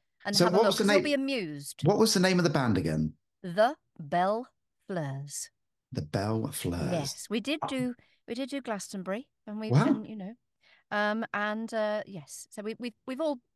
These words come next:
Speaker 1: been doing our various b-, uh, businesses quite seriously, and so not really had time to, you know, do various gigs, but, um, yeah, we're still, we're still there in the background.
Speaker 2: You should still do it. It sounds like you would have an amazing amount of fun doing it as
Speaker 1: We,
Speaker 2: well.
Speaker 1: we do,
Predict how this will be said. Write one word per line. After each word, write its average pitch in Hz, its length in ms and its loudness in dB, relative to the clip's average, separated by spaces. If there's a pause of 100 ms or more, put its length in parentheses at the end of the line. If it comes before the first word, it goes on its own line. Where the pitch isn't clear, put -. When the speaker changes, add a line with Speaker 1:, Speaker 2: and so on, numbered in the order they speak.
(400)
Speaker 1:
been 220 160 -2
doing 208 280 -2
our 185 160 -2
various 180 520 -4
b-, - 100 -16 (100)
uh, 160 280 -6 (140)
businesses 165 680 -12
quite 156 200 -6
seriously, 147 540 -10 (480)
and 170 140 -10
so 170 320 -6
not 196 300 0
really 165 200 -8
had 156 200 -14
time 143 500 -6
to, 147 360 -12 (260)
you 156 120 -10
know, 147 160 -8 (520)
do 160 400 -8
various 151 340 -6
gigs, 151 400 -10
but, - 160 -12 (160)
um, 151 200 -10 (460)
yeah, 151 200 -18
we're 196 80 -14
still, 269 300 -8
we're 262 100 -10
still 285 360 -8
there 196 200 -4
in 165 80 -6
the 165 60 -6
background. - 500 -14 (240)
Speaker 2:
You - 60 -4
should - 180 -2
still 190 300 2
do 185 120 4
it. 127 80 4
It 123 40 0
sounds 156 280 4
like 151 200 4
you 135 60 8
would 120 100 4
have 123 160 4
an 117 80 4
amazing 123 400 4
amount 107 240 0
of 98 80 -8
fun 98 360 -2
doing 98 280 2
it 78 180 -4
as - 80 -2
Speaker 1:
We, 226 120 4
Speaker 2:
well. 85 120 -2
Speaker 1:
we 233 160 -2
do, 147 240 -6